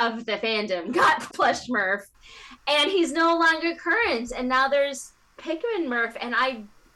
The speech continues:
genuinely do not <laughs> understand. I do not want Prodigy to be a series about selling toys.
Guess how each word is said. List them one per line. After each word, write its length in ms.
genuinely 1120
do 160
not 480
<laughs> 0
understand. 1160
I 140
do 200
not 300
want 340
Prodigy 540
to 100
be 220
a 40
series 540
about 300
selling 340
toys. 720